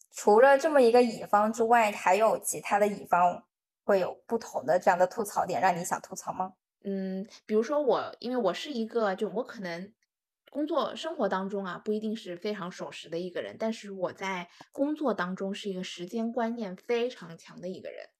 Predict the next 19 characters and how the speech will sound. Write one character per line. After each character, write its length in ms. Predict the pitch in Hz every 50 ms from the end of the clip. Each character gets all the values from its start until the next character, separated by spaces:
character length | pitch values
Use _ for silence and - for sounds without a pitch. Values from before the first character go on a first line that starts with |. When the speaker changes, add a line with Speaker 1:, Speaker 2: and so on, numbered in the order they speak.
| _ _ _ - -
Speaker 1:
嗯。 180 | 202 196 196
Speaker 2:
我 100 | 180 180
绝 220 | - - 180 170 175
对 100 | 247 254
不 140 | 226 226 208
接 240 | - 214 214 208
受 340 | 208 208 214 208 185 160 147 -
乙 180 | - 160 151 160
方 380 | - 170 170 175 180 180 - -
他 160 | - 180 175
们 180 | 170 170 165 180
开 200 | - - 185 175
会 140 | - 175 160
迟 200 | - - - -
到 160 | 170 175 160
这 120 | 170 -
件 180 | - - 113 180
事 140 | - - -
情。 240 | - - 220 -